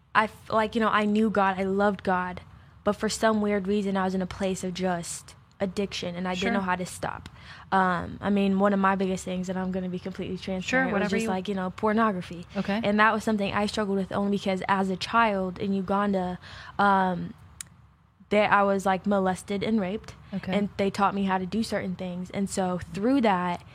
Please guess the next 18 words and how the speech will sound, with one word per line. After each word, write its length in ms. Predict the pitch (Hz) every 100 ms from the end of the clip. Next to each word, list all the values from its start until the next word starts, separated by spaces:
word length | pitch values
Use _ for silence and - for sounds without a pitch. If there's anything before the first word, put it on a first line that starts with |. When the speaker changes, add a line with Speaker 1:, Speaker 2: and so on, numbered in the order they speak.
| - -
Speaker 1:
when 160 | 220
I 80 | 208
came 300 | - 196 196
here, 600 | - 277 262 196 185 180 - - -
I 100 | 220
actually 380 | 247 - 311 -
typed 380 | - 254 220 -
something 360 | 233 226 214
so 200 | - 220
simple, 540 | 214 220 220 190 175 180 - - -
but 180 | 220 196
because 220 | - 202
it's 140 | 196 -
the 140 | -
internet, 420 | 247 226 190 185 -
I 80 |
was 120 | 196 196
little, 440 | 240 196 180